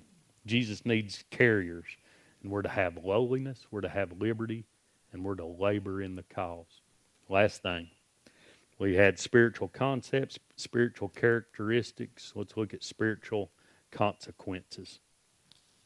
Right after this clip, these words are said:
Verse ten. And when, when he had entered Jerusalem, all the city was stirred.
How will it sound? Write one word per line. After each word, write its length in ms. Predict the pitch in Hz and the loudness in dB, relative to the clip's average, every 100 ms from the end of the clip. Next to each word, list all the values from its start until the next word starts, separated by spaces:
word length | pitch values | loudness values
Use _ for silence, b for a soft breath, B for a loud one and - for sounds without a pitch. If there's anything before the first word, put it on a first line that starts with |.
| _ _ _ - | _ _ _ 0
Verse 240 | 110 101 - | 2 2 -2
ten. 380 | - 113 90 85 _ _ _ _ _ _ B B B B B B _ _ _ | -2 -2 -2 -6 _ _ _ _ _ _ B B B B B B _ _ _
And 200 | 117 110 | 0 2
when, 400 | 107 123 110 104 | 6 8 8 6
when 280 | - 113 117 | 0 0 2
he 160 | 104 113 | 6 6
had 200 | 101 101 - | 6 2 0
entered 420 | 135 165 175 170 | 2 4 4 0
Jerusalem, 720 | 135 156 151 139 107 104 107 104 | 0 4 6 6 4 -2 -2 4
all 240 | 120 143 | 6 6
the 100 | 131 | 4
city 440 | - - 135 123 | 0 0 2 2
was 200 | 107 104 | 2 0
stirred. 720 | - - - 117 101 90 90 | 0 -2 4 6 4 0 -4